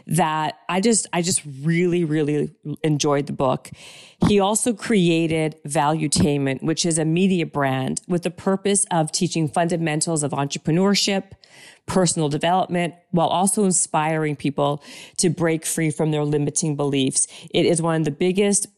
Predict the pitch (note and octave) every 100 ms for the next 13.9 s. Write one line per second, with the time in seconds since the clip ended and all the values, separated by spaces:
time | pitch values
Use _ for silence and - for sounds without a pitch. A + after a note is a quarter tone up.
0 | - - E3 E3+ F3 E3+ - - - F#3
1 | D#3 D#3 D#3 - D#3+ G3 D#3+ D#3 - D3+
2 | D#3 E3 D3+ - D3 D3 F3 A3 G3 D#3
3 | D3 C3+ - - - B2 B2+ C#3+ C#3+ F#3+
4 | - - - - - - - - G#3 G#3+
5 | G#3 G#3 G#3 - F3+ F3+ F3 F3+ F3 E3+
6 | - D3+ D#3+ C#3+ D3+ D#3 D#3+ F#3 G3+ F#3
7 | F3 E3 E3 - D3+ C#3+ D3 C#3+ C#3+ C#3+
8 | - - _ - C#3 A#3+ F#3 G3 G3+ F#3+
9 | F#3+ F#3 F#3+ - G3+ G3 G#3 - - -
10 | E3 D#3 D3+ F3 D#3+ F3+ F3+ D3+ D#3+ E3+
11 | D#3 D#3 D3+ - D3+ C#3+ D#3 - F#3+ F3
12 | F3+ E3+ - - - - - D#3 - G#3+
13 | G#3+ A3 A3 - F3+ D#3+ D#3+ D#3+